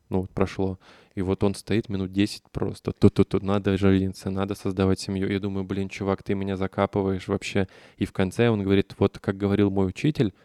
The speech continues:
там, типа, очень там какой-то старый уже монах, только поженившись,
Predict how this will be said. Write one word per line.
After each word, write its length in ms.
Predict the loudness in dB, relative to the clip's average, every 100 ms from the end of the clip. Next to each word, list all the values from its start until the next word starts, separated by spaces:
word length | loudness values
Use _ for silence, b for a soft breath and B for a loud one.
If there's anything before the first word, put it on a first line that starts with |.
| B B B
там, 200 | -12 -10
типа, 260 | -12 -8 -2
очень 340 | -2 -2 -10
там 120 | -10 -8
какой-то 300 | -8 -8 -8
старый 340 | -2 0 0
уже 240 | -2 -2
монах, 400 | -2 0 0 -2 _
только 300 | 6 6 0
поженившись, 720 | -2 0 0 0 -2 -6 -8